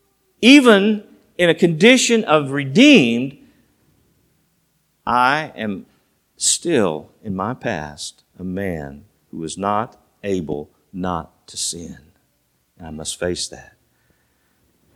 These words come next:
Now, as we're gonna talk about in a moment, there's a very great difference for those who have been born again and who have been given the Holy Spirit. It's a change of condition. We'll talk about that in a moment. But after the fall, humanity has lost all of the original liberty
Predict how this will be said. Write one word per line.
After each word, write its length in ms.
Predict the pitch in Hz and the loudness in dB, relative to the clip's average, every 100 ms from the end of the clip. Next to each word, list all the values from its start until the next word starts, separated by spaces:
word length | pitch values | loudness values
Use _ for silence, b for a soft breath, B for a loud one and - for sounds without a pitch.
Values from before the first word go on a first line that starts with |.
| - | -10
Now, 160 | 78 | -6
as 120 | 98 | -6
we're 80 | 110 | -4
gonna 120 | 107 | -6
talk 220 | 87 113 107 | -4 -4 -2
about 220 | 101 87 | -4 -4
in 60 | |
a 40 | 92 | -4
moment, 480 | 95 107 95 92 - _ _ _ _ _ - | -2 -2 -2 -6 -10 _ _ _ _ _ -18
there's 180 | 98 90 | -16 -8
a 20 | |
very 260 | 85 107 98 | -2 0 0
great 240 | 101 - | -2 -2
difference 400 | 104 98 82 78 | -6 -6 -10 -16
for 160 | - 87 | -12 -6
those 280 | 90 87 | -6 -6
who 180 | - 82 | -10 -12
have 240 | 82 85 87 | -10 -10 -10
been 160 | 85 | -8
born 200 | 92 92 | -6 -6
again 300 | 87 87 85 | -6 -8 -8
and 220 | 82 - 82 | -12 -14 -12
who 60 | |
have 100 | 92 | -8
been 140 | 85 82 | -8 -6
given 240 | 90 85 | -8 -8
the 80 | 80 | -8
Holy 260 | 90 85 | -8 -8
Spirit. 560 | 82 - 90 87 80 - _ _ _ _ | -10 -6 -4 -4 -4 -10 _ _ _ _
It's 100 | - | -16
a 60 | |
change 320 | 92 107 98 87 | -6 -4 -4 -6
of 100 | - | -10
condition. 600 | 95 92 90 - 76 82 _ _ _ _ _ - | -6 -4 -6 -8 -16 -18 _ _ _ _ _ -20
We'll 80 | - | -16
talk 180 | 90 85 | -14 -12
about 240 | 78 80 | -12 -12
that 180 | 87 85 | -10 -12
in 60 | 80 | -12
a 60 | |
moment. 400 | 85 87 82 80 | -10 -10 -10 -10
But 120 | 95 | -4
after 280 | 113 131 139 | 0 0 0
the 80 | 123 | 0
fall, 320 | 123 117 104 | 2 2 2
humanity 480 | 95 98 104 101 95 | 0 -6 -6 -4 -6
has 160 | 90 98 | -6 -2
lost 280 | 98 95 | -2 -2
all 480 | 95 98 117 123 135 b b b | -2 0 2 0 -4 b b b
of 140 | 98 | -4
the 100 | 92 | -2
original 520 | 90 98 98 107 101 | 0 2 0 -2 -4
liberty 600 | 107 104 87 80 82 85 | 0 0 -2 -4 -6 -8